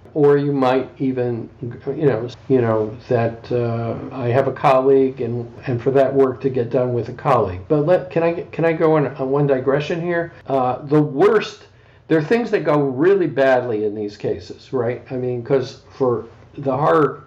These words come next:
the horror stories people have, uh,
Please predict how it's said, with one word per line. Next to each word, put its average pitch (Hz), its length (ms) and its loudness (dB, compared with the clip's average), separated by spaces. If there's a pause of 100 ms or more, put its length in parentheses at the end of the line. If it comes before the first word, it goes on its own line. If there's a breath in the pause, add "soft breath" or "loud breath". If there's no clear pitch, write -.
the 139 100 0
horror 190 300 2
stories 127 440 0
people 135 300 -2
have, 127 420 -2 (240 loud breath)
uh, 113 360 -2